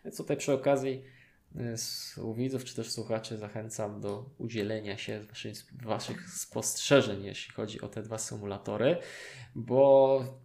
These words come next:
przy tych symulatorach przejdziemy płynnie do bolączek, jakie te społeczności trapią, a może co je drażni, więc jeśli chodzi o te pociągi, no to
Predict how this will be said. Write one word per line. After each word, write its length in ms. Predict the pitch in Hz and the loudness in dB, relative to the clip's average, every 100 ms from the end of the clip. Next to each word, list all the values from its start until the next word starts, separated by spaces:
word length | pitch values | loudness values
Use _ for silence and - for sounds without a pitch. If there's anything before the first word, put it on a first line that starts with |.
| - _ - - | -20 _ -14 -4
przy 220 | - 156 | -2 0
tych 160 | 139 | 0
symulatorach 540 | - 131 113 151 165 - | 0 0 2 2 0 -2
przejdziemy 460 | - 113 127 135 | -2 0 0 0
płynnie 400 | 123 127 127 127 | 0 0 2 0
do 160 | 123 113 | 2 2
bolączek, 680 | 117 - 269 175 - 110 117 | 6 8 8 6 2 -2 -2
jakie 260 | 110 113 | -4 -4
te 100 | - | -10
społeczności 680 | - 117 110 120 110 - 107 - - | -6 -4 -4 -4 -6 -6 -8 -8 -6
trapią, 680 | - 131 123 - 110 143 139 | 2 4 4 0 -2 0 -2
a 40 | |
może 180 | 110 - | -4 -6
co 160 | - | -2
je 140 | 117 113 | -2 0
drażni, 800 | 113 107 104 110 135 185 - - 127 | 2 2 2 -2 -2 -2 -4 -8 -2
więc 580 | 120 123 123 - - _ _ _ _ _ - | 0 2 0 -2 -6 _ _ _ _ _ 2
jeśli 220 | 131 120 - | 4 4 6
chodzi 240 | 127 123 | 6 6
o 100 | 127 | 2
te 100 | 127 | -2
pociągi, 500 | - 113 123 127 131 | -2 0 2 2 2
no 100 | 120 | -2
to 240 | 113 117 | -4 -6